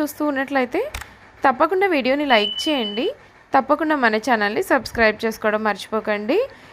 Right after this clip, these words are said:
సబ్స్క్రైబ్ చేసుకోవడంతో పాటుగా పక్కనే ఉన్న బెల్ ఐకాన్లో ఆల్ని ట్యాప్ చేయండి. ఈ విధంగా చేయడం ద్వారా మేం పెట్టే ప్రతి వీడియో కూడా మీకు నో-, నోటిఫికేషన్ రూపంలో కనిపిస్తుంది.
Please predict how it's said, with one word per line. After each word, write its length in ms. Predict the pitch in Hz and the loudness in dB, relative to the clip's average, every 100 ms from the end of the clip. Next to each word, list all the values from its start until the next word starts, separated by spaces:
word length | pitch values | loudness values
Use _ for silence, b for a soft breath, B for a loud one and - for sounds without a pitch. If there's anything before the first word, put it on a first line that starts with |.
| B - | B -2
సబ్స్క్రైబ్ 600 | 339 320 - 427 453 320 | 0 0 0 2 2 2
చేసుకోవడంతో 460 | 277 - 269 254 254 | 0 2 0 0 2
పాటుగా 460 | 240 226 220 214 - 254 | 2 2 -2 -4 -2 0
పక్కనే 340 | 247 311 440 | 0 0 0
ఉన్న 140 | 427 | 0
బెల్ 120 | 247 254 | 2 2
ఐకాన్లో 520 | 294 285 220 214 220 | 2 0 2 0 -2
ఆల్ని 240 | 226 214 202 | -4 -4 0
ట్యాప్ 380 | 202 202 - | 0 0 -4
చేయండి. 360 | 226 214 208 208 - | -6 -4 -6 -6 -6
ఈ 80 | 247 | -4
విధంగా 340 | 269 262 262 | -2 -2 -2
చేయడం 400 | 311 311 226 226 | 0 0 2 0
ద్వారా 320 | 220 208 196 320 B B B B B B 277 | 2 2 2 -2 B B B B B B -2
మేం 220 | 277 359 392 | 0 2 4
పెట్టే 360 | 302 - 247 | 2 4 2
ప్రతి 380 | 277 277 240 285 | 4 2 2 0
వీడియో 380 | 262 247 226 262 | 0 0 2 2
కూడా 260 | 277 262 254 | 2 2 2
మీకు 380 | 240 226 269 - | 0 -4 -4 -4
నో-, 180 | 262 269 - 233 | -4 -4 -4 -2
నోటిఫికేషన్ 600 | 277 330 370 349 349 240 | -2 0 0 0 0 -2
రూపంలో 340 | 226 214 214 | -2 -2 -2
కనిపిస్తుంది. 760 | 220 202 202 214 - 226 269 | -2 -4 -6 -8 -8 -6 -2